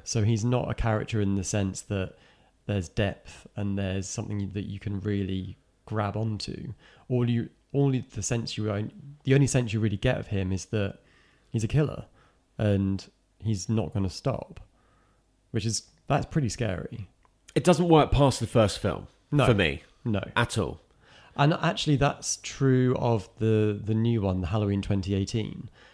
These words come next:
Speaker 1: which we know redacts basically the entire franchise and just says it's a sequel to this first
Speaker 2: Yeah.
Speaker 1: film.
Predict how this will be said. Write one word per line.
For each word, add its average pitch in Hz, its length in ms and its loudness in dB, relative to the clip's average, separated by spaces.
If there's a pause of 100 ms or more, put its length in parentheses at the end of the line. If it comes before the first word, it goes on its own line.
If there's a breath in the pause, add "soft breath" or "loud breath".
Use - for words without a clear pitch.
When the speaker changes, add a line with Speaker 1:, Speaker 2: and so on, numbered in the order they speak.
(240 soft breath)
Speaker 1:
which - 560 -4 (440)
we 117 140 2
know 110 400 2 (220)
redacts 104 760 -2
basically 101 420 -2
the 98 120 -2
entire 98 340 0
franchise 95 560 -2
and 95 140 -6
just 95 400 -4
says 101 260 -2
it's 95 140 -10
a 98 60 -6
sequel 101 400 -4
to 107 100 -8
this 98 260 -4
first 98 280 -2
Speaker 2:
Yeah. 87 140 0
Speaker 1:
film. 50 360 -4